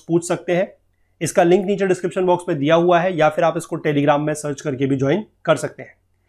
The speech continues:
इस पूरे के पूरे वीडियो सीरीज का जो फुल कोर्स है वो हमारी वेबसाइट पर अवेलेबल है, वहां पर आपको सारे के सारे वीडियोज़ मिल रहे हैं। साथ ही साथ चैप्टर वाइज नोट्स और क्विजेज भी हम लोग वहां पर बहुत जल्द अपडेट कर देंगे।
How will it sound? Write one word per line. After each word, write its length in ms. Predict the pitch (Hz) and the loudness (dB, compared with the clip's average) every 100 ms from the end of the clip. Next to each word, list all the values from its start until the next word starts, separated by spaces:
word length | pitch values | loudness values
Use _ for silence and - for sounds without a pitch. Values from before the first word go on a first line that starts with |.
| _ _ | _ _
इस 100 | 151 | -12
पूरे 260 | - 190 226 | 2 4 4
के 100 | 233 | 2
पूरे 200 | 214 226 | 0 0
वीडियो 300 | 170 170 202 | 2 4 4
सीरीज 260 | 202 196 - | 2 -4 -2
का 140 | 202 | -2
जो 100 | 196 | -2
फुल 260 | 185 170 180 | -2 0 0
कोर्स 320 | 185 180 170 | 4 2 2
है 80 | 180 | -2
वो 100 | 165 | 0
हमारी 220 | 143 147 | 2 2
वेबसाइट 380 | 147 - 160 151 | 0 0 -2 2
पर 80 | 147 | 2
अवेलेबल 380 | 135 139 156 156 | 2 0 0 -2
है, 180 | 170 _ _ _ _ | -4 _ _ _ _
वहां 260 | 131 147 175 | 0 2 2
पर 160 | 226 214 | 2 4
आपको 440 | 202 196 208 220 | 2 0 -2 -2
सारे 300 | 220 151 156 | 0 2 2
के 100 | 170 | 0
सारे 220 | 185 180 | 0 2
वीडियोज़ 360 | 170 156 170 170 | 2 2 2 2
मिल 120 | 170 | 0
रहे 220 | 165 170 | 0 0
हैं। 160 | 175 214 _ _ _ _ | -4 -8 _ _ _ _
साथ 380 | - 165 175 - | -2 2 2 0
ही 80 | 208 | -4
साथ 340 | 208 196 202 - | 0 0 -2 -6
चैप्टर 280 | 151 180 | -4 0
वाइज 220 | 180 180 131 | 2 2 2
नोट्स 300 | 143 170 175 | 2 2 2
और 160 | 165 156 - | 0 0 0
क्विजेज 300 | 156 165 175 | 2 4 4
भी 120 | 175 | 4
हम 160 | 156 156 | 2 4
लोग 180 | 160 143 | 2 2
वहां 140 | 139 | 2
पर 100 | 151 | 2
बहुत 220 | 135 135 | 2 2
जल्द 220 | 135 143 - - | 2 -2 -4 -8
अपडेट 420 | - 127 147 143 _ - | -4 2 2 0 _ -2
कर 120 | 151 | 0
देंगे। 300 | 151 165 | 2 2